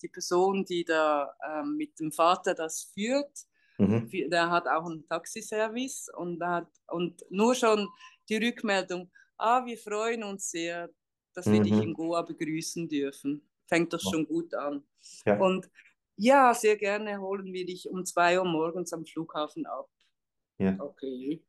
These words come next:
Speaker 1: <laughs> Und dann war's dann halt vier Uhr, weil mit Flugverspätung und weiß ich was. Und ich hatte schon Angst, dass die Person dann nicht, äh, nicht mehr da ist und so, oder?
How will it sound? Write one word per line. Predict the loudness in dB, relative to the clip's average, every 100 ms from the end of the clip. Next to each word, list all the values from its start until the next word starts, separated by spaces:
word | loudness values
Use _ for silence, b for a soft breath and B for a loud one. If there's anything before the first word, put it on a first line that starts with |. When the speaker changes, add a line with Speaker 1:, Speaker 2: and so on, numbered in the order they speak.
| -8
Speaker 1:
<laughs> | 2 2 2 -10 -12 -6
Und | -2 2
dann | 2 2 0 0
war's | 0 0 -2
dann | -6
halt | -4 -6
vier | -10 -8 -4 -4
Uhr, | -2 -4 -6
weil | -8 -10 -12
mit | -18 -12
Flugverspätung | -8 -8 -8 -16 -10 -10 -10 -12 -12
und | -10 -4
weiß | -2 -2 -6
ich | -8 0
was. | 0 0
Und | -8 -8
ich | -6
hatte | -6 -8
schon | -10 -8 -6
Angst, | -6 -6 -6
dass | -8 -8
die | -10
Person | -10 -8 -4 -2
dann | 0 0
nicht, | -2 -4 -4
äh, | -2 0 -2
nicht | -4 -8 -4
mehr | 0
da | 4 4 4 0
ist | -2 -8 -16
und | -14
so, | -6 -2 -2 -2
oder? | -4 -6 -8 -12